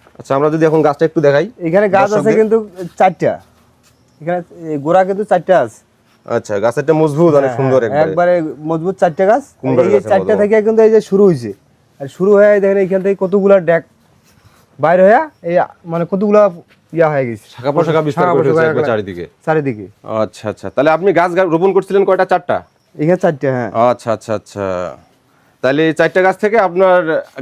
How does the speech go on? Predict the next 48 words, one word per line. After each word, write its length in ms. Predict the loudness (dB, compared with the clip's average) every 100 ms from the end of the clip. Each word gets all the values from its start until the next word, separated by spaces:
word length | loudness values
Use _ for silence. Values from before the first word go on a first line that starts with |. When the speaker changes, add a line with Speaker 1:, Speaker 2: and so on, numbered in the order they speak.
| -6 -2
Speaker 1:
গাছ 200 | -2 0
বেশি 220 | 0 2
লাগার 220 | 2 2
কারণে 280 | 0 2 0
কি 200 | 2 0
এখানে 260 | 2 2
ফল 200 | 2 0
বেশি 180 | 0 2
পাচ্ছেন, 320 | 2 2 2
না 100 | 2 2
একটা 160 | 2 0
গাছ 120 | 2
লাগালে 280 | 0 2 2
বা 80 | 0
দুইটা 220 | 2 0
গাছ 120 | 2
লাগালে 280 | 2 0 0
ফল 140 | -4
বেশি 200 | -6 -6
পরিমাণ 260 | -6 -4 -2
পাইতেন? 280 | -2 -4 -10 _ _ _ _
Speaker 2:
না, 180 | -8 -4
গাছ 240 | 0 2
এখানে 240 | 2 2 2
যদি 200 | 0 -2
দু-, 120 | -2
দুইটাও 440 | -2 0 2 4
লাগা 220 | 4 2 2
যাইতো, 240 | 2 4
ওই 100 | 2 2
ফল 180 | 0 2
একই 260 | 2 4 2
আসতো, 280 | 2 0 -2 -4 _ _ _
কিন্তু 140 | 0
এখানে 180 | 2 2
আমাদের 300 | 0 0 0
জায়গা 240 | 0 0 0
কম 200 | 0 -2
হয়েছে। 240 | -4 -10 _ _ _
Speaker 1:
আচ্ছা, 300 | -2 0 0
Speaker 2:
যদি 100 | -2
Speaker 1:
আচ্ছা। 120 | 0
Speaker 2:
জায়গা 240 | 0 2 0
এখানে 260 | 0 -2
দেওয়া 220 | 0 2
যাইতো, 300 | 2 0 -2 -10 _ _ -4
আরো 280 | 0 2
বহু 340 | 2 2 2